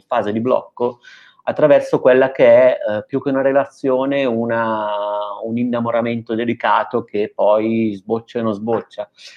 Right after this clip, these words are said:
E in questo senso, per certi versi, mi ha ricordato un po', diciamo, per fare un paragone con un'opera molto famosa, è una sorta di Maison Ikkoku, Cara Dolce Kyoko da noi, però al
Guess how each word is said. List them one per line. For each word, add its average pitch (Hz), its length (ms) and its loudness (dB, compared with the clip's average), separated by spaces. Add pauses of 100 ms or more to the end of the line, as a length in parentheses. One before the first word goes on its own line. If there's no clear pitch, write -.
(260)
E 135 120 0
in 139 80 4
questo 156 280 2
senso, 180 400 0
per 104 100 0
certi - 260 -2
versi, 120 320 2
mi 117 120 2
ha 107 80 2
ricordato 104 440 2
un 107 120 -6
po', 101 760 4
diciamo, 104 520 -8
per 101 100 -6
fare 101 160 -8
un 101 60 -10
paragone 110 320 -4
con 104 100 -14
un'opera 107 320 0
molto 101 320 -4
famosa, 107 580 2
è 107 60 4
una 113 180 0
sorta 107 360 -2
di 110 260 -2
Maison 107 300 -4
Ikkoku, 113 520 -2 (680)
Cara 101 220 -2
Dolce 101 260 -4
Kyoko 101 300 -2
da 117 80 2
noi, 104 280 -4 (460)
però - 320 0
al 98 1080 -4